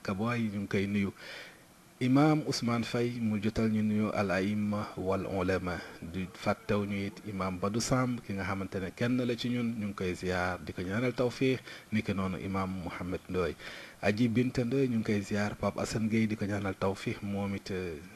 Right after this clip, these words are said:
fàttewuñu ko benn yoon. Alioune Mbengue ak ña muy toogal, ñoom ñëpp ñu ngi leen di ziar, di leen ñaanal tawfiqul ilahi, Yàlla dolli seen sutura.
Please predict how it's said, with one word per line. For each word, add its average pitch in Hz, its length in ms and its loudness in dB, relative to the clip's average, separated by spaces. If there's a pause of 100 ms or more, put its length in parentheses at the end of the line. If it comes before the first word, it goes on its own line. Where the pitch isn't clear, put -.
(300)
fàttewuñu 101 420 -2
ko - 100 -6
benn 92 220 -4
yoon. 85 220 -4 (360)
Alioune 98 300 2
Mbengue 110 260 2
ak - 120 0
ña 98 140 -2
muy 95 160 -2
toogal, 98 340 -2
ñoom 90 260 -6
ñëpp 131 200 0
ñu 95 80 -2
ngi 98 80 -2
leen 98 180 0
di 98 80 -4
ziar, 98 480 -2 (100)
di 98 140 -4
leen 95 320 -4 (800)
ñaanal 117 400 2
tawfiqul 92 500 -4
ilahi, 98 460 0
Yàlla 92 240 -2
dolli 87 320 -6
seen 90 200 -8
sutura. 107 440 -2